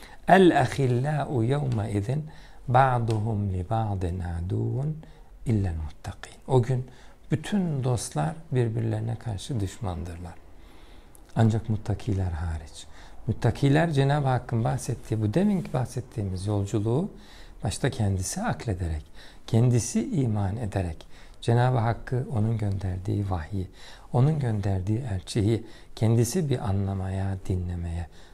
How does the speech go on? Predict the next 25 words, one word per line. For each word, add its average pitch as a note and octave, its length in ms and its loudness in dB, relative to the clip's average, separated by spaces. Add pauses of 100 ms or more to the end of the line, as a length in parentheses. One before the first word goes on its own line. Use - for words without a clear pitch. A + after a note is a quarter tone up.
hakikaten A2+ 580 2 (420)
doğru F#2+ 240 2
mudur, B2 300 2 (240)
yanlış F2+ 360 -2
mıdır, A#2+ 240 -2 (420)
bir G#2+ 100 2
görelim, A#2+ 520 6
biz A2+ 200 2
de F3 120 6
ikna F3 480 2
olalım C3+ 380 4 (440)
diye C3+ 400 6
kendi B2 320 2
sorumluluğuna C3+ 760 0 (400)
kişi - 320 -2
böyle F3 280 2
sahip F#2+ 440 -4
çıkar. - 300 -10 (440)
Neme F3+ 300 8
lazım E3+ 380 4
ben D3+ 120 4
Allah'ın C3+ 420 0
kitabını A#2+ 540 -2
okuyacağım, A#2 600 -2 (440)
Resulullah'ın B2 800 2